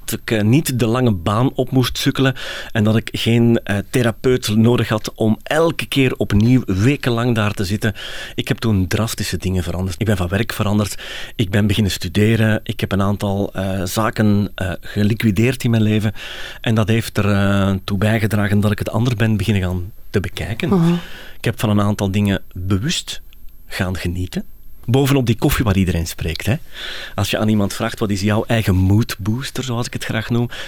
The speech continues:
Speaker 1: dan zegt iedereen bijna altijd, "Ah, ik kan van een kopje koffie genieten."
Speaker 2: Mhm.
Speaker 1: Ja, dat is waar, maar ga iets verder en ga zoeken.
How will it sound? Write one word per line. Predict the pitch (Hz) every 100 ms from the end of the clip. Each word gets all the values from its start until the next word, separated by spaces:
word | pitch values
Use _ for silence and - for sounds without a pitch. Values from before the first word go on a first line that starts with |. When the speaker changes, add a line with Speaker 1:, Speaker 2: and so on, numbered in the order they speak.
| -
Speaker 1:
dan | 95
zegt | 92
iedereen | 151 156
bijna | 135 127
altijd, | 123 123 120 -
"Ah, | - 160
ik | -
kan | 156 143
van | 147
een |
kopje | - 135 151
koffie | - 107 123
genieten." | 160 101 87 - -
Speaker 2:
Mhm. | 147 127 143 147 156
Speaker 1:
Ja, | 113 120 120
dat | 110
is |
waar, | 113 110 107 -
maar | 104 110
ga | 107 110 113
iets | 117 -
verder | - 113 113 -
en | 110 101
ga | 107 104
zoeken. | 98 127 135